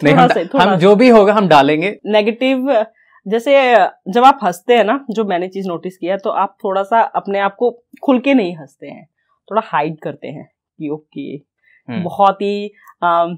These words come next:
Speaker 2: जिसे कहेंगे कि दिल नहीं खोलते हैं आप।
Speaker 1: ओके।
Speaker 2: कहीं ना कहीं वो चीज है कि अगर, अ, आप देखना, कुछ लोग ऐसे होते हैं, जब आप भी मिलो तो आप भी ये चीज देखना कि कुछ लोग होते हैं ना, <laughs>
Speaker 1: हम्म।
Speaker 2: हम्म, कि कुछ भी बात कर रहे हो,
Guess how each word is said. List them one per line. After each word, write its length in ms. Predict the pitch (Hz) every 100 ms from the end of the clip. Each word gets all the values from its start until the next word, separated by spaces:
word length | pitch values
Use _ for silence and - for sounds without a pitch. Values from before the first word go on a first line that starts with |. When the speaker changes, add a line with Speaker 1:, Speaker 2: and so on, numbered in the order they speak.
| 156
Speaker 2:
जिसे 240 | 185 185
कहेंगे 380 | 214 196 196 214
कि 420 | 220 240 226 - _ _ _ _ -
दिल 220 | 214 277 285
नहीं 120 | 302
खोलते 320 | 214 165 165
हैं 100 | 156
आप। 180 | 139 - _ _ _ _ 120
Speaker 1:
ओके। 240 | 113 -
Speaker 2:
कहीं 400 | 165 _ 226 240
ना 100 | 240
कहीं 340 | 226 208 214 208
वो 160 | 208
चीज 280 | 214 220 196
है 200 | 165 139 _ _ _ _
कि 180 | 214 208
अगर, 400 | 156 190 202 185
अ, 280 | 185 170 160 _ _ _ 180 170 - -
आप 140 | 208 208
देखना, 400 | 185 185 196 185
कुछ 280 | 208 214 214
लोग 160 | 202
ऐसे 180 | 175 190
होते 180 | 165 185
हैं, 60 |
जब 160 | 190 175
आप 120 | 165
भी 120 | 170
मिलो 200 | 202 180
तो 120 | 185 180
आप 100 | 156
भी 100 | 185
ये 40 |
चीज 200 | 185 185
देखना 340 | 156 160 175 - _ _ _
कि 80 | 226
कुछ 240 | 254 247
लोग 120 | 247 233
होते 180 | 208
हैं 60 | 240
ना, 120 | 226 220
<laughs> 60 | -
Speaker 1:
हम्म। 1080 | 208 202 185 180 165 160 - - 120 104 _ - -
Speaker 2:
हम्म, 200 | 220 208
कि 140 | 202
कुछ 340 | 285 - - 330
भी 140 | 277
बात 220 | 302 262
कर 100 | 240
रहे 80 | 220
हो, 140 | 254